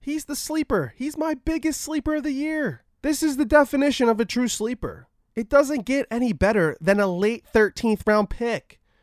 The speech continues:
Some idiot in your league is going to have a kicker by this point. Think about that. Somebody is going to draft Justin Tucker before Paris Campbell comes off the board. Think about that.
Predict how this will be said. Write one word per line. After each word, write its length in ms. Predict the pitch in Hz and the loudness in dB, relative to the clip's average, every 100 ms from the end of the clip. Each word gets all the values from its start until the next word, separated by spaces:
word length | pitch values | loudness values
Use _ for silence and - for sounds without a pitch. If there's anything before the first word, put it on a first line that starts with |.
| _ | _
Some 220 | - 277 262 - | 0 0 0 -4
idiot 360 | 311 285 269 | 0 0 0
in 120 | 254 | 0
your 140 | 247 226 | 0 0
league 260 | 233 277 | 0 -2
is 100 | 214 | -2
going 240 | 165 233 233 | 0 0 0
to 60 | |
have 100 | 240 | -2
a 60 | 214 | -4
kicker 320 | - 277 262 | -2 -2 -2
by 160 | 156 123 | -4 -6
this 180 | 123 - | -10 -12
point. 300 | - 107 - _ _ _ _ | -12 -12 -14 _ _ _ _
Think 220 | 262 285 | -6 -4
about 300 | 190 143 110 | -2 -4 -4
that. 200 | 107 85 _ _ | -12 -16 _ _
Somebody 380 | - 294 349 370 | 2 4 4 2
is 120 | 330 | -2
going 280 | 220 262 262 | 4 4 4
to 100 | 262 | 2
draft 580 | 202 185 165 165 - - | -2 2 4 2 -2 -4
Justin 380 | - 233 - 269 | 0 0 0 -2
Tucker 560 | - - - 123 123 - _ _ _ _ - | 2 2 0 -2 -12 -16 _ _ _ _ -4
before 320 | 180 - 196 | 0 4 6
Paris 300 | 202 175 170 | 6 2 0
Campbell 300 | - 151 135 | -2 -4 -6
comes 220 | - 139 | -8 -8
off 160 | 139 - | -8 -10
the 60 | |
board. 280 | 127 110 82 143 _ _ _ _ _ _ _ _ _ _ _ _ _ | -12 -12 -14 -20 _ _ _ _ _ _ _ _ _ _ _ _ _
Think 160 | 277 | 0
about 260 | 226 151 117 | 2 -2 -4
that. 200 | 107 80 | -10 -18